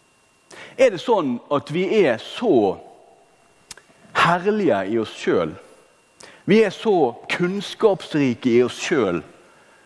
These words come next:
Vi har nok tro på oss selv til at vi ikke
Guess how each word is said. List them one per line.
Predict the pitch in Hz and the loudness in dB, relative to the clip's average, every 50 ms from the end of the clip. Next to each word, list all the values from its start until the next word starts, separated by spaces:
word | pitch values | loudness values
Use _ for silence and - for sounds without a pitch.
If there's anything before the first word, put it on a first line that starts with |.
| _ _ _ _ _ _ _ _ _ _ _ _ _ _ _ _ _ _ - | _ _ _ _ _ _ _ _ _ _ _ _ _ _ _ _ _ _ -4
Vi | 110 | -2
har | 123 151 190 190 165 135 117 107 - - - - - - - - | 0 2 2 2 4 4 2 0 -2 -4 -12 -20 -20 -20 -12 -8
nok | 190 220 202 - - - - - _ - | -6 -4 -4 -6 -8 -14 -20 -16 _ -8
tro | - 233 220 170 131 110 104 95 87 - - - _ _ _ _ _ _ _ _ - | -4 0 2 2 2 2 2 -2 -4 -6 -12 -20 _ _ _ _ _ _ _ _ -2
på | - 233 147 107 - 90 80 - - | 0 2 2 2 2 -2 -4 -6 -4
oss | - 113 - - | -4 -4 -4 -4
selv | - - - 160 117 87 78 71 76 76 - - _ _ _ _ _ _ _ _ _ _ _ _ _ _ _ _ _ _ _ _ _ _ _ - | -8 -6 -2 -2 0 0 -2 -4 -8 -10 -16 -20 _ _ _ _ _ _ _ _ _ _ _ _ _ _ _ _ _ _ _ _ _ _ _ -4
til | - 110 107 | 0 0 0
at | 104 - | 0 -2
vi | 110 92 - | -4 -6 -6
ikke | 127 127 - - - - | -6 -8 -10 -6 -6 -6